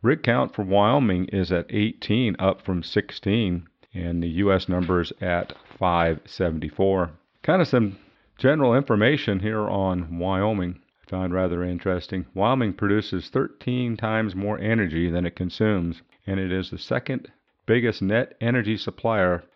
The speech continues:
among the states after Texas. Wyoming has the top coal producing state since nineteen eighty-six,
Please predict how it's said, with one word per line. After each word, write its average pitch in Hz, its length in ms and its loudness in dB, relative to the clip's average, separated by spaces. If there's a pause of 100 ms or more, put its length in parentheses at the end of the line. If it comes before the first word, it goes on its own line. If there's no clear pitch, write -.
(120)
among 95 300 -2
the 90 80 -4
states 98 420 2
after 92 320 -4
Texas. - 640 -4 (360)
Wyoming 123 420 0
has 98 260 2
the 90 80 -6
top 113 380 -4
coal 120 200 0
producing 95 640 -4
state 95 480 -2
since 92 340 -8
nineteen 107 480 -6
eighty-six, 104 640 -4